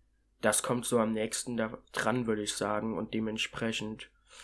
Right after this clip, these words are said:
nehme ich das. Das ist sehr schön. Das, das passt auch einfach sehr gut zu dem Film und die Stimmung und da, ja,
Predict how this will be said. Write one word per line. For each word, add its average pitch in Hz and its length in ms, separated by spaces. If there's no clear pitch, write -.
nehme 143 180
ich - 120
das. 98 200
Das 135 160
ist 147 160
sehr 117 160
schön. 120 400
Das, - 360
das 117 160
passt - 400
auch 104 160
einfach 107 320
sehr 113 220
gut 113 200
zu - 120
dem 107 160
Film 120 380
und 107 160
die 107 60
Stimmung 113 440
und 104 180
da, 98 340
ja, - 220